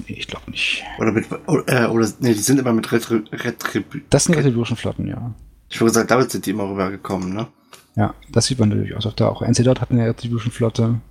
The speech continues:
Speaker 1: Ähm, wir, wir nicht, wir fliegen dann Destroyer stattdessen, aber sind auf jeden Fall ganz solide kleine Schiffchen. Also alle Assault-Freaks sind, wurden vor, in Anführungszeichen, kürzerer Zeit mal gebufft und machen alle einen ganz guten Job.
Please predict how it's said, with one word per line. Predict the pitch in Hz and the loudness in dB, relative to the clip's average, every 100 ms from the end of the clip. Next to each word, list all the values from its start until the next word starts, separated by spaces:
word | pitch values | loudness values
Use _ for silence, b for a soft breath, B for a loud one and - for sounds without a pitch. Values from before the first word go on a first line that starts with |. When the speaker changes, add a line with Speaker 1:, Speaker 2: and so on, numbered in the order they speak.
| - _ B B _ _ _ _ _ _ - - | -20 _ B B _ _ _ _ _ _ -12 0
Speaker 1:
Ähm, | 104 107 107 101 104 98 - - - - _ - | 4 4 4 2 0 -4 -10 -18 -20 -20 _ 0
wir, | 117 - - - | 0 0 -8 -2
wir | 113 107 | 4 4
nicht, | 120 - | 4 -2
wir | |
fliegen | - 113 110 | -4 -2 0
dann | 101 101 | 0 0
Destroyer | - - 120 113 | -2 2 4 2
stattdessen, | 117 113 113 - 104 | -2 -2 -2 0 0
aber | 101 101 110 101 - - _ _ _ - _ _ _ _ _ _ - | 0 -2 -4 -8 -16 -20 _ _ _ -20 _ _ _ _ _ _ 2
sind | 123 | 4
auf | |
jeden | 117 107 | 4 2
Fall | 104 | 2
ganz | 95 98 | 0 -2
solide | 101 98 | -4 -4
kleine | 101 104 | -2 -2
Schiffchen. | - - 104 117 - - | -4 -6 -8 -8 -10 -10
Also | 104 101 | -6 -4
alle | - 101 | 0 0
Assault-Freaks | - 101 - - | 2 -2 -4 0
sind, | 110 - B B B B B | 0 0 B B B B B
wurden | 127 135 131 127 | 2 4 4 2
vor, | - 113 113 107 - _ _ _ _ - | 0 0 2 0 -4 _ _ _ _ -8
in | 107 | -4
Anführungszeichen, | - 127 127 - 117 117 123 - | -2 0 2 2 0 0 -2 -2
kürzerer | 143 139 135 127 | 0 2 2 0
Zeit | - 120 | 2 2
mal | 110 104 | 2 0
gebufft | 110 131 135 - _ B B B B B B | 2 2 0 -6 _ B B B B B B
und | 135 113 | 0 2
machen | 104 107 | 2 2
alle | 98 | 2
einen | 101 | 2
ganz | 101 95 - | 2 -2 -4
guten | - 98 | -6 -4
Job. | - - | -4 -6